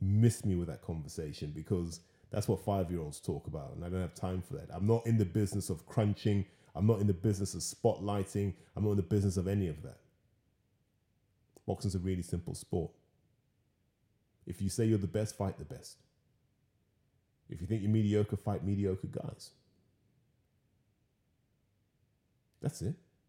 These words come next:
No science behind that. It's how the sport started. It's hopefully how the sport will go on. Because if it doesn't, then we may as well just be watching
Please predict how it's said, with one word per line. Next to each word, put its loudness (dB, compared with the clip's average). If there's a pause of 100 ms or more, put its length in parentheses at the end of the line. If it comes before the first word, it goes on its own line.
(580)
No 2
science -2
behind -4
that. 0 (580)
It's -4
how 4
the 0
sport -2
started. -2
It's -4
hopefully 2
how 4
the -6
sport 0
will -2
go -4
on. -2 (1120)
Because 6
if 2
it 2
doesn't, -2
then 4
we 6
may 10
as 8
well 6
just 0
be 2
watching 2